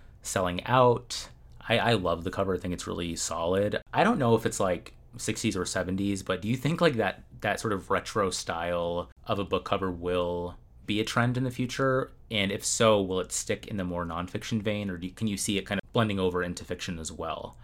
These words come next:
I can, I'm just expecting that it's going to be a thing, given just how successful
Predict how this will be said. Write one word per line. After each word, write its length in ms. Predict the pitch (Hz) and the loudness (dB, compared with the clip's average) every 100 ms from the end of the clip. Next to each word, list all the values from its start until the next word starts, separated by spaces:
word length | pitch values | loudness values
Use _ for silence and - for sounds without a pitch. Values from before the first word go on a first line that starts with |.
| - | -6
I 60 | 127 | 0
can, 160 | 165 - | 0 2
I'm 180 | 147 151 | 0 0
just 180 | 151 | -2
expecting 580 | 151 131 - 120 151 139 | -4 -4 0 -2 0 -2
that 200 | 98 95 - | -2 -4 -10
it's 140 | 104 - | -14 -8
going 340 | 107 98 95 | -6 -4 -4
to 220 | - 98 | -4 -6
be 180 | 87 87 | -4 -6
a 60 | 80 | -6
thing, 320 | - 82 82 | -8 -8 -4
given 280 | 90 87 87 | -4 -4 -4
just 360 | 85 87 - | -4 -6 -6
how 440 | - 85 82 80 80 - - - | -4 -4 -2 -4 -6 -14 -20 -10
successful 1040 | - 98 - 90 - - 90 80 - 98 | -6 -4 -2 -2 -4 -4 -4 -2 -4 -8